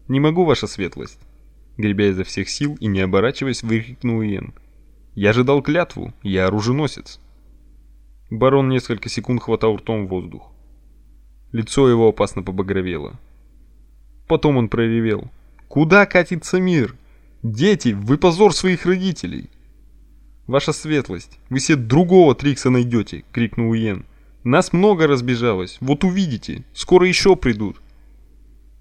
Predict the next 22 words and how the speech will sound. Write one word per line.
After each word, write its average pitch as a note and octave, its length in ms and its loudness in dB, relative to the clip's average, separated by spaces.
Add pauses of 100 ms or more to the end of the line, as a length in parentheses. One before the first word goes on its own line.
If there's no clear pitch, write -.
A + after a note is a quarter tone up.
(420)
И D3+ 80 -4
он F3 160 0
приналег A#2 480 0
на G#2 60 -4
весла, G2 440 -8 (640)
больше B2 360 -2
не A2 100 -4
слушая D3+ 380 -6
проклятия, B2 520 -4
доносящиеся G#2 800 -4
с F#2+ 40 -10
берега. G2 440 -6 (1120)
К - 20 -18
счастью, D3+ 400 -2
у C3+ 60 -2
Галана C#3 400 2
и - 20 -2
впрямь D3+ 360 -4
было G2+ 180 -2
плохо G#2 300 -6
с - 100 -14
магией. F#2+ 420 -8